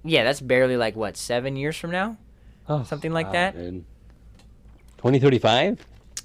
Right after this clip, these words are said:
Speaker 1: Twenty thirty-five? How long, how far away is that? Well, no, my bad. Not seven.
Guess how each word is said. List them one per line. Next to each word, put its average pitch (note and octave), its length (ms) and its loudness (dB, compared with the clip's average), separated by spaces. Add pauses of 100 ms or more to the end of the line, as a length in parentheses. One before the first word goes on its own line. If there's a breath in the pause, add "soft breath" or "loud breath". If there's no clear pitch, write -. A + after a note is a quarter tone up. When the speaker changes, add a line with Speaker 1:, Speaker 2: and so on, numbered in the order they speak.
(100)
Speaker 1:
Twenty B2+ 200 -6
thirty-five? A#2+ 500 -2
How C3 100 -4
long, A2+ 460 -6
how A#2 200 -8
far A2 200 -2
away F#2+ 220 -4
is E2 120 -12
that? D#2+ 280 -14
Well, B2+ 160 -6
no, A2+ 320 0
my G2 180 -6
bad. F#2 300 -10
Not G2+ 220 -12
seven. F2+ 680 -10